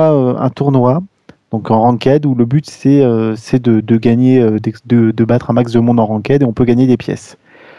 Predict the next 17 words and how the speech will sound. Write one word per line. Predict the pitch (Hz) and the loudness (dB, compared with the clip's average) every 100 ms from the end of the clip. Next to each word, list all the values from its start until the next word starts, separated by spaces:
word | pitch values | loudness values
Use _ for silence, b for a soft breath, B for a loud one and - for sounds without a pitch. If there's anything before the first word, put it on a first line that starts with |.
| B B _ | B B _
On | 98 | -2
peut | 123 | 0
gagner | 123 120 113 | 2 0 0
des | 107 | 0
pièces, | 110 117 135 - - | 0 0 0 -2 -2
et, | 110 104 101 | 0 0 -2
euh, | 98 95 95 | -4 -4 -6
plus | - 127 | -2 0
on | 120 | 0
se | - | -4
classe | 110 107 - | -2 -2 -2
haut, | - 123 | 0 0
plus | - 110 | 0 -2
on | |
gagne | 107 | -2
de | 98 | -2
pièces. | 101 - - - | -2 -4 -8 -16